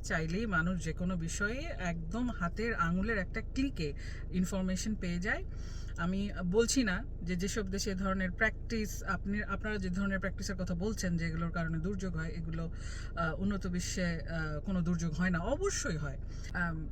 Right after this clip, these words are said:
একটা সিনেমা দেখেছিলাম লাপাতা লেডিস, ওখানে, আহ,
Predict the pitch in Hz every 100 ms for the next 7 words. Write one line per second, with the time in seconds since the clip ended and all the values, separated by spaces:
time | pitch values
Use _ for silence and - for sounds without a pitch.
0 | - - 233 254 233 175 151 - 147 147
1 | 139 - 175 170 - 147 143 - - -
2 | 175 233 202 185 285 - - - - -
3 | 180 165